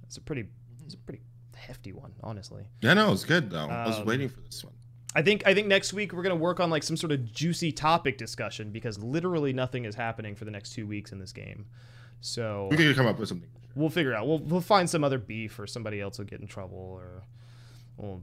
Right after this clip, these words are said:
Speaker 1: undermine somebody's shortcomings for some content. I don't know.
Speaker 2: <laughs>
Speaker 1: Um, but thank you guys for being a part of our stream. Like, uh,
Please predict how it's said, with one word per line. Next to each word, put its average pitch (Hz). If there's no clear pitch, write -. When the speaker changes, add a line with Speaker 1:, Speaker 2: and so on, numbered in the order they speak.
Speaker 1:
undermine 104
somebody's 95
shortcomings 92
for 98
some -
content. 95
I 101
don't -
know. 262
Speaker 2:
<laughs> -
Speaker 1:
Um, 254
but -
thank 214
you 202
guys 175
for 151
being 139
a 135
part 131
of 120
our 120
stream. 123
Like, 165
uh, 123